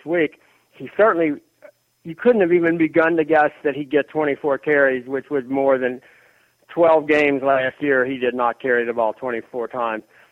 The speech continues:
He had one game, Arizona game was the only time he carried it that much. So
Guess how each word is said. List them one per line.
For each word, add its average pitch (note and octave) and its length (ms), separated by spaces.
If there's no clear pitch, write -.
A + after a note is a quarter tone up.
He B2+ 120
had A#2 100
one C3+ 240
game, B2+ 260
Arizona B2 460
game A#2 240
was A2+ 80
the A#2 100
only A#2+ 200
time A#2+ 320
he A#2 100
carried A#2+ 340
it A2+ 120
that A#2 180
much. B2 260
So B2+ 240